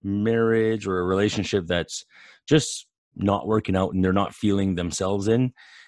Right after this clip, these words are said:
and it's causing them more anxiety and, and, and mental health issues than, than any good? Uh, wh-, what would be, like, the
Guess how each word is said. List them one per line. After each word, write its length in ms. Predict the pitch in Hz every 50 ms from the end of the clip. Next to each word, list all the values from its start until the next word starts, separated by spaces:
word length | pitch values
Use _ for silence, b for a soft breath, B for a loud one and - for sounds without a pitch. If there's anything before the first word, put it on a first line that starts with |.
| B
and 160 | 98 95 95 92
it's 160 | 85 - -
causing 480 | - - 113 117 117 110 117 110 107
them 100 | 101 101
more 260 | 98 98 98 95 95 95
anxiety 720 | 92 92 92 80 95 90 90 92 90 90 87 87 87 87
and, 220 | 85 85 82 80 64
and, 400 | 78 87 85 82 80 76 67 - -
and 180 | 92 87 85
mental 320 | 87 87 87 - 90 85 78
health 320 | 80 90 95 95 90 -
issues 420 | 90 87 - - 90 85 82 76 -
than, 460 | - 90 85 82 82 82 82 78 - _ _ _ _ _ _ _ _ _ -
than 180 | 92 87 80 -
any 300 | 101 98 98 90 - - -
good? 320 | 92 90 87 82 76 - - _ _ _ _ _ _ _ _ _ _ _ _ _ -
Uh, 440 | - 85 82 - - - - - - - -
wh-, 240 | - 78 - - -
what 220 | 95 101 104 71
would 160 | 104 110 92
be, 160 | 101 110 107
like, 260 | 98 95 87 85 - -
the 120 | 82